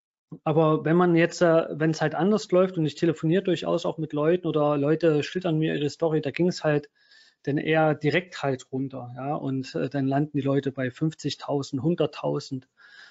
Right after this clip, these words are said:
Euro Verlust. Mein, mein höchster Kandidat, mit dem ich telefoniert hatte, ähm,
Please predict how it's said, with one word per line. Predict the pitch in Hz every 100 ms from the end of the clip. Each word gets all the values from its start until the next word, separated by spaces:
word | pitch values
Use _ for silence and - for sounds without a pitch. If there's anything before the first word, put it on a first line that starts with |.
| _ -
Euro | 156 156
Verlust. | 151 151 160 185 185
Mein, | 180 165 160 156 160 151
mein | 151 151 151
höchster | 165 147 202 190
Kandidat, | - 175 165 151 156 -
mit | 160
dem | 160 160
ich |
telefoniert | - 156 - 151 170 -
hatte, | 156 156 143 _ _ _ _ _ - _ _ _ 262
ähm, | 147 143 147 143 139 -